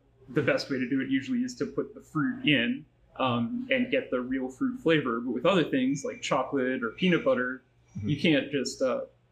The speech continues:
Speaker 1: put in, you know, the ingredient that you're shooting for. Like, chocolate that you put in has to be, like, chocolate nibs that you would, you know, probably not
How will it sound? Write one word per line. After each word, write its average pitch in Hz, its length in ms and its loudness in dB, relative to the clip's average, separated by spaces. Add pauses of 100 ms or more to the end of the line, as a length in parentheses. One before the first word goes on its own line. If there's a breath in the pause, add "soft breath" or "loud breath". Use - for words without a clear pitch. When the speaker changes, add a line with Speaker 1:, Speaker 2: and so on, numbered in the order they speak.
(120)
Speaker 1:
put 170 160 4
in, 127 460 2
you 143 80 2
know, 127 140 2
the 127 200 0
ingredient 131 540 0
that 127 220 -6
you're 123 120 -6
shooting 139 440 0
for. - 260 -8
Like, - 220 -10 (440)
chocolate 156 440 2
that 139 160 2
you 135 80 -2
put 135 180 0
in 127 220 2
has 123 160 -6
to - 100 -20
be, 117 120 -6
like, - 200 -10
chocolate 135 380 -2
nibs 127 480 0
that 139 140 -2
you 262 200 -2
would, 135 180 -8 (140)
you 127 120 -8
know, 98 80 -16 (100)
probably 123 380 -2
not 131 320 0